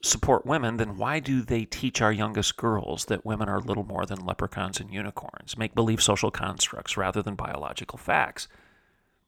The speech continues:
And if our politicians believe in women's rights, then why do they refuse to protect a woman's most basic rights?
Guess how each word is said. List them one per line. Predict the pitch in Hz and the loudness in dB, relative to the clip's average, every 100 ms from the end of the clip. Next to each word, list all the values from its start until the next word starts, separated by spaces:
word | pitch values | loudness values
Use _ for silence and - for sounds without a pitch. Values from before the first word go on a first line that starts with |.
| - | -6
And | 123 | 0
if | 120 | 4
our | 117 | 6
politicians | - 156 156 170 - 120 | 8 8 8 6 4 2
believe | - 120 120 | 4 6 4
in | 104 | 2
women's | 120 110 98 131 | 0 0 0 4
rights, | 139 120 - | 4 4 -2
then | 95 | -2
why | 101 127 | 0 0
do | 135 | 2
they | 131 | 2
refuse | 123 120 123 127 | 2 0 0 0
to | - | 2
protect | 131 - 185 - - | 0 4 4 4 0
a | |
woman's | 113 131 131 127 | 2 0 0 2
most | 139 - | 2 6
basic | 139 214 - - - | 6 8 6 0 2
rights? | 92 - - - | 0 0 -2 -2